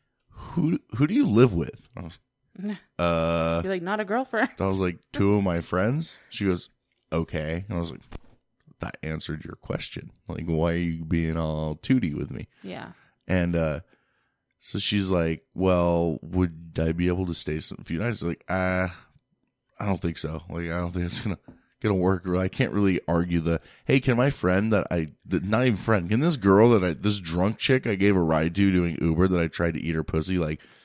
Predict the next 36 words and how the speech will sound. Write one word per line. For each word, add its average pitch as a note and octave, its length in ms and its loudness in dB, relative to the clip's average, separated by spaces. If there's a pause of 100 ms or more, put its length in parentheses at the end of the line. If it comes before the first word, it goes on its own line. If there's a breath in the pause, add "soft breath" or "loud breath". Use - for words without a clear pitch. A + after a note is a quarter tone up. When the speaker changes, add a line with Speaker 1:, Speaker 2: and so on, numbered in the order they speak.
Speaker 1:
stay G2 360 0
the F#2 120 0
night F2 280 -2
a F2 60 -2
few G2 180 -4
nights?" G2 300 0
I G#2 80 6
don't A#2 140 4
know G#2 160 0
if F#2 60 -2
she's E2 200 -8
crazy. C3+ 680 0 (300 loud breath)
Speaker 2:
Yeah. B3 220 -6
Speaker 1:
I - 20 4
don't A2 160 2
know G#2+ 140 4
what G#2 300 4
her G2+ 140 0
story E2 460 2
is, E2 160 -2
but E2 240 0
apparently F2 380 -2
she's D2+ 340 -6
kinda D#2 320 -8
hurting. D#2 300 -6 (760 soft breath)
And, F2+ 280 0
uh, E2 300 0 (1160)
she's A2 200 -6
like, A2 180 -4 (100)
"I G#2 120 -8
mean, A#2 180 -4
do G#2+ 100 -8
you, A2+ 140 4
like, G2 160 2
do - 160 -6
you - 20 -4